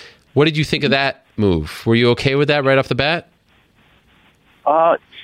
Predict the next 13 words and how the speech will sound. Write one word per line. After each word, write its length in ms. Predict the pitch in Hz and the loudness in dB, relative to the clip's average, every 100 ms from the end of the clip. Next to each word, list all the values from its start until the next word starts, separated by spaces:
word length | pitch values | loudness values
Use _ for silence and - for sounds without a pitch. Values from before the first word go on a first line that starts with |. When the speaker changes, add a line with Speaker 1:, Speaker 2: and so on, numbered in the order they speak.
| - _ _ | -20 _ _
Speaker 2:
yeah, 340 | 196 240 233 | 2 4 4
I 160 | 196 160 | 2 4
mean, 120 | 175 | 4
I 120 | 143 | 4
like 200 | 156 180 | 2 0
the 100 | - 165 | -2 -2
fact 260 | 165 151 - | -2 -2 0
that 260 | 135 117 | 0 2
it, 340 | - 120 101 113 | 2 2 2 0
it, 180 | 127 123 | 0 2
that 200 | 123 117 | 0 0
this, 140 | 127 - 120 - | -2 -2 -6 -4
this 120 | 113 | -4